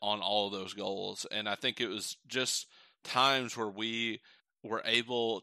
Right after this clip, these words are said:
to beat someone one-on-one, push the ball, get a couple one-twos. Angeline Daly was involved, uh,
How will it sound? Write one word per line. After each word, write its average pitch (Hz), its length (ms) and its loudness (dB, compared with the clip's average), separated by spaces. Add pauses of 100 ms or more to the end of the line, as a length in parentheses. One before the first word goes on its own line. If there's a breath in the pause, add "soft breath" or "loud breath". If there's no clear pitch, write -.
to 107 160 -2
beat 120 260 -4
someone 113 380 0
one-on-one, 107 580 0
push 123 320 -2
the 117 80 0
ball, 104 480 4 (320 soft breath)
get 117 140 2
a 127 40 0
couple 120 320 0
one-twos. 110 460 0
Angeline 123 480 0
Daly 110 320 2
was 101 160 -4
involved, 101 540 0 (420 loud breath)
uh, 107 160 2